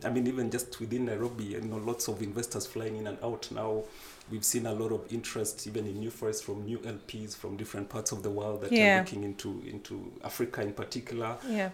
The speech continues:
Speaker 1: Um, so, so the energy for me is actually much bigger than it was even pre-covid. We've obviously figured, figured out new ways of doing deals. Um, you know, I've been dealing with investors in Europe for the last,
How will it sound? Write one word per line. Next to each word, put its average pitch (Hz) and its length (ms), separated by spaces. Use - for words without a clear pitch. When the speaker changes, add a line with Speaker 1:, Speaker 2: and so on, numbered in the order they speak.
Speaker 1:
Um, 117 420
so, - 200
so - 160
the - 180
energy 160 340
for 131 220
me 135 160
is 120 100
actually 123 380
much 113 280
bigger 117 240
than 110 200
it - 160
was 120 180
even 113 240
pre-covid. 113 720
We've 113 240
obviously 123 400
figured, - 460
figured 113 340
out 107 180
new 117 180
ways 117 280
of 104 160
doing 110 200
deals. 117 480
Um, 104 600
you 113 140
know, 101 200
I've 117 160
been 107 200
dealing 110 360
with 95 480
investors 104 560
in 101 180
Europe 113 300
for - 140
the 101 160
last, 107 280